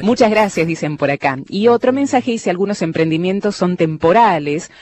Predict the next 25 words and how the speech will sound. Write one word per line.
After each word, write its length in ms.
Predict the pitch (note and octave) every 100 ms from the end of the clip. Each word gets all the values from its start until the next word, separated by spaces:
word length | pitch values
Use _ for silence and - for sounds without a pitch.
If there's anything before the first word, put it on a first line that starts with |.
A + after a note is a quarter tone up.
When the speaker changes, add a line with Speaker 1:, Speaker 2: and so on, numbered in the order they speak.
| -
Speaker 1:
Hay 140 | G#3
que 120 | D4 C#4
prepararse 640 | F#3+ - D#3 A3+ - -
para 300 | D3 C#3 D#3
eso. 320 | C4 - D3+
Por 140 | -
ejemplo, 280 | C#3 E3 F3
si 120 | E3
tenés 200 | - C#3+ -
servicio 380 | D#3 D#3+ -
de 100 | C#3+
lunch 460 | C#3 E3+ G3+ - - -
y 160 | - C#3
te 100 | C#3
da 80 | D#3
una 140 | D#3+
artritis 520 | D#3+ F3+ F3 D3 -
u 60 | C3
otra 200 | C3+ D3+
enfermedad, 500 | C#3 C3+ C3+ C#3 D3+
delegar". 560 | D3 D3 F3 E3+ E3 F#3 - - _
Speaker 2:
Bueno, 360 | C#3+ C#3 D3+ C#3+
Speaker 1:
Eh, 40 | C#3+
Speaker 2:
ahí 120 | E3+
Speaker 1:
pero 420 | E3+ D#3 C#3